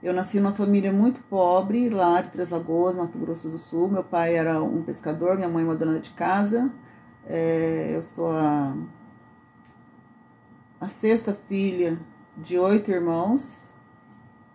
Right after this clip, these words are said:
E comecei a trabalhar aos doze anos de idade, sempre estudei em escola pública.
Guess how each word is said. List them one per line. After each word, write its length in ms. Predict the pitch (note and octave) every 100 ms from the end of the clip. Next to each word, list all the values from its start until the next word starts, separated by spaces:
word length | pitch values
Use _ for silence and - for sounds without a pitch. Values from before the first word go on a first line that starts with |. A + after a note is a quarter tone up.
| - - -
E 1080 | G3 G3 G3 G3 F#3+ F#3+ F#3+ F#3 - F4 - - - - - - - - - - - - _ _ _ - -
comecei 460 | - G#3+ G#3+ - G#3
a 40 |
trabalhar 420 | G3+ F#3 F#3 F3+
aos 220 | F3+ F3+ -
doze 340 | F3 G#3 G3
anos 280 | F3 F3 E3
de 80 | D#3+
idade, 420 | D#3+ E3 F#3+ G3+
sempre 360 | - A3+ B3+ -
estudei 300 | G3+ F#3 F#3+
em 80 |
escola 460 | F#3+ E3+ - E3+ E3
pública. 680 | - E3+ G3 G#3+ G#3+ A#3